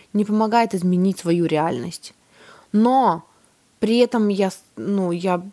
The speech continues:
призв-, призываю вас не газлайтить свою жертву, то есть, когда вы находитесь в жертве, ой, Мася опять ходит, я тут расклад делала и карты не убрала. И, конечно же,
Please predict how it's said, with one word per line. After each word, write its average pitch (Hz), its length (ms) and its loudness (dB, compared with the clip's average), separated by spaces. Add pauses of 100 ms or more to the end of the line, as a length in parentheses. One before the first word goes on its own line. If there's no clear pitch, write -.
призв-, 170 440 -6
призываю 180 720 0
вас 180 220 -2
не 180 640 0 (200)
газлайтить 190 800 0
свою 196 380 0
жертву, 180 580 -4 (360)
то - 40 0
есть, 196 120 -4
когда 208 380 4
вы 220 160 2
находитесь 196 680 -2
в 190 60 -2
жертве, 208 640 0
ой, 170 240 2
Мася 165 380 0
опять 170 260 0
ходит, - 320 -4
я 175 80 0
тут 175 240 -6 (360)
расклад 208 420 2
делала 190 260 0
и 185 60 -2
карты 180 360 -4
не 170 80 -2
убрала. 156 440 0
И, - 100 -6
конечно 196 760 2
же, 160 240 -2